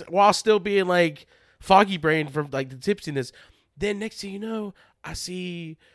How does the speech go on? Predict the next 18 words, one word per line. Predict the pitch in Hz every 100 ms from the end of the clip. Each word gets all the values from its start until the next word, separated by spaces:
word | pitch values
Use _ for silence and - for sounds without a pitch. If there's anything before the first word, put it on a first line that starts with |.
| _ _ _
this, | 151 147 -
uh, | 127 123 117 107 107 _ _ _ _ _ _ _ _ _ _ _ _
I | -
forgot | 147 143
what | 113
she | - 110
was. | 101 113 _
She | - 131
wasn't | 151 123
Haitian, | 95 135 143 110 104 95 _ _ -
like, | 113 -
Dominican. | 113 139 156 151 156 147 127 _ _
I | 143
don't | 127
remember. | 107 98 95
She | 143
was, | 117
like, | 110